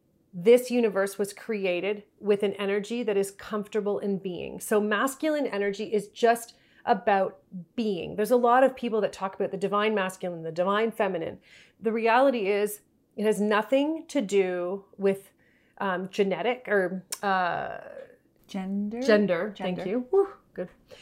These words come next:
Speaker 2: Thanks.
Speaker 1: Um, it has everything to do with the masculine is about being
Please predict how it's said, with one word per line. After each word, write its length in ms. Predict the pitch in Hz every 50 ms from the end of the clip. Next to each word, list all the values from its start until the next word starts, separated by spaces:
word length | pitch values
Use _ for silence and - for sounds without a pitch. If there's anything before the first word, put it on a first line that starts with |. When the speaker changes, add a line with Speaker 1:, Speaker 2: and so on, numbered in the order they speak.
| -
Speaker 2:
Thanks. 200 | - 233 247 220
Speaker 1:
Um, 240 | 220 214 214 208 202 -
it 100 | 233 202
has 180 | 220 220 208 214 -
everything 480 | 226 226 220 269 277 277 294 277 269 262
to 120 | - 254
do 300 | 196 196 214 214 208 208
with 280 | 202 202 196 196 202 202 - _ _ _ _ _ _ _ _ _ _ _ _ _ _ _
the 100 | - 233
masculine 720 | 220 214 180 196 196 - - - 269 262 269 277 302 285 -
is 140 | - 214 214
about 280 | 196 196 175 165 -
being 460 | - 202 196 190 190 185 185 185 185